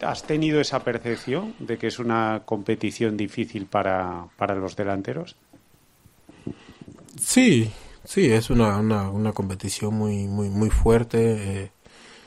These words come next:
Speaker 2: eh, de mucha fricción, pero creo que estoy algo acostumbrado.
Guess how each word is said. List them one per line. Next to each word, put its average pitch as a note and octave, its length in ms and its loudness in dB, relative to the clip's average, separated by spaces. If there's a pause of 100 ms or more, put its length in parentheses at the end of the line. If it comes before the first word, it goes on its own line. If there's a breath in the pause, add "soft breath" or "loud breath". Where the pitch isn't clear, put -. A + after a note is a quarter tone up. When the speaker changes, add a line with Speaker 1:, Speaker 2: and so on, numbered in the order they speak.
(300 loud breath)
Speaker 2:
eh, G2+ 140 0
de G2+ 120 2
mucha G#2 280 0
fricción, A#2 600 4 (680 soft breath)
pero F#2+ 600 -8
creo A2 200 0
que G#2+ 80 -2
estoy A2 220 -2
algo G#2+ 200 0
acostumbrado. A2 760 6